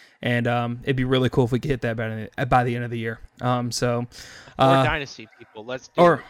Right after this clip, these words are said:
Speaker 1: or actually, yeah, before Dynasty, run it. If we can get a hundred subs-, subscribers before Dynasty, we'll try to do a Twitter giveaway. So, you know,
Speaker 2: Exactly.
Speaker 1: we're,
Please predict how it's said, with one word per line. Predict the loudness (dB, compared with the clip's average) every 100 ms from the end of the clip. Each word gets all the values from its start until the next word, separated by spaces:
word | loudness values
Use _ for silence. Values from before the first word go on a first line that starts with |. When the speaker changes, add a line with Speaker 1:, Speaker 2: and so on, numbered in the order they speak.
| -8
Speaker 1:
or | -4 -2
actually, | -4 -6 -4 2
yeah, | 2
before | 2 0 2
Dynasty, | 4 4 4 2
run | 0 2 2
it. | 0 -6 -18 -2
If | 0 2
we | 4
can |
get | 6
a | 6
hundred | 4 2 -2 -10 -10
subs-, | -2 0 0
subscribers | -4 -6 2 2 2 0 -4
before | -4 0 2
Dynasty, | 4 2 0 -2 -2 -4 -8 -20 -20 -2
we'll | 0
try | 2 2
to | 4
do | 4
a | 4
Twitter | 4 2
giveaway. | 2 -2 -6 -8 -8 -12 -18 -6
So, | 2 2 2 -2 _ -8
you | -2
know, | -2
Speaker 2:
Exactly. | -2 -6
Speaker 1:
we're, | -8